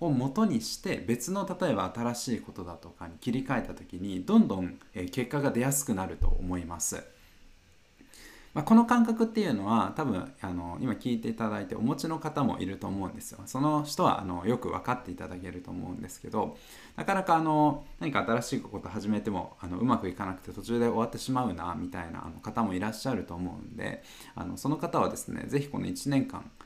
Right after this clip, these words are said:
えー、結果が出なくても出てもいいから、えーと、変に期待とかせずに続けてみるっていうのをぜひやってみてください。で、えー、これ、あの、お-、嘘ではなくて、本当にこの成長習慣、じ-、えー、自分自-、自己成長習慣っていうのは、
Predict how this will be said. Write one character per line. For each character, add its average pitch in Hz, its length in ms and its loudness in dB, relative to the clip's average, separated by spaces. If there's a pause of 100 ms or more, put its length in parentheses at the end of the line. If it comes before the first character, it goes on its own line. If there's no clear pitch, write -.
(200)
え 110 60 -14
ー、 110 60 -12
結 139 240 -4
果 165 100 -6
が 170 80 0
出 180 120 2
な 170 100 4
く - 60 -4
て 90 100 -4
も 85 80 -6
出 156 100 6
て 131 80 4
も 92 140 0
い 104 100 0
い 92 60 -6
か - 100 -12
ら、 - 200 -8 (280)
え 87 140 -4
ー 76 40 -10
と、 87 120 -8
変 151 220 2
に 92 100 2
期 - 120 -10
待 120 200 0
と 131 80 -4
か - 120 -10
せ - 180 4
ず 110 120 0
に 90 140 -4
続 117 240 -2
け 143 100 0
て 147 140 0
み 165 100 2
る 113 120 2
っ - 20 -14
て - 80 -8
い - 20 -8
う 82 80 -10
の 82 60 -10
を - 20 -10
ぜ 98 140 -8
ひ - 120 -10
や 90 60 -6
っ 82 60 -14
て - 140 -10
み 101 100 -4
て 98 80 -6
く 90 100 -10
だ - 100 -12
さ - 200 -6
い。 - 80 -10 (880)
で、 117 300 0 (140)
え 104 100 0
ー、 - 20 -10
こ 196 120 0
れ、 185 280 2
あ 120 100 -2
の、 110 160 2
お-、 120 60 -2 (760)
嘘 160 260 0
で 92 80 -6
は 87 120 -8
な 107 140 -4
く - 140 -12
て、 90 380 -6 (120)
本 175 160 -4
当 180 100 -2
に 170 120 -2
こ 160 100 -4
の 143 160 4 (240)
成 151 240 -2
長 165 180 -2
習 151 200 -2
慣、 - 260 -4 (160)
じ-、 113 240 -2
え 104 60 -12
ー、 92 140 -4
自 90 140 -6
分 98 180 -6
自-、 98 280 -6
自 98 160 -10
己 - 100 -12
成 104 220 -2
長 110 140 -4
習 117 180 -4
慣 92 200 -6
っ - 20 -10
て - 160 -4
い 131 120 8
う 120 60 6
の 87 140 -2
は、 92 260 -2